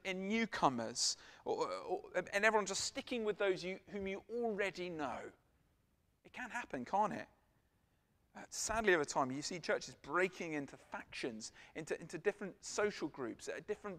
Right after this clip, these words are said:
backgrounds, uh, different nationalities. Again, this form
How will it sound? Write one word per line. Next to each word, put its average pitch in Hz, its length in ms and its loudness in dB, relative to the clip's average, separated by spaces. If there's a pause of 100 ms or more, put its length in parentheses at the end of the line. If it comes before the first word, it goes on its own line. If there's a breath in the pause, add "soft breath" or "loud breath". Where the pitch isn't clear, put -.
(100)
backgrounds, 131 800 2
uh, - 100 -2 (240 loud breath)
different 208 300 -2
nationalities. 185 1120 -2 (2000)
Again, 156 460 0
this 196 260 2
form 139 500 0